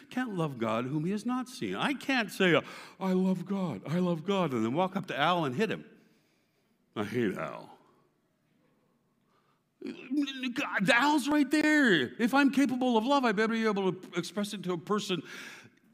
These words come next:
right there who I can see. And Al, of course, is one of the easiest guys to love, so that's not a fair comparison. But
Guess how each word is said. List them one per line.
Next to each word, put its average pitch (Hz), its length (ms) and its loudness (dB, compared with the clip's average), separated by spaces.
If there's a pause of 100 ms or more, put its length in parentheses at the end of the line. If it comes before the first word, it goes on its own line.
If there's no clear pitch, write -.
(180)
right 180 400 6
there 240 280 6
who 202 120 6
I 202 80 6
can 202 220 4
see. 240 580 4
And 151 160 0
Al, 151 260 0
of 123 140 -6
course, 123 260 -2
is 107 160 -8
one 123 140 -4
of 98 80 -6
the 110 80 -2
easiest 107 300 -6
guys 92 220 -4
to 92 100 -8
love, 82 180 -4
so 92 140 -10
that's 90 180 -10
not 82 140 -8
a 76 40 -10
fair 78 220 -12
comparison. 73 580 -16
But - 120 -20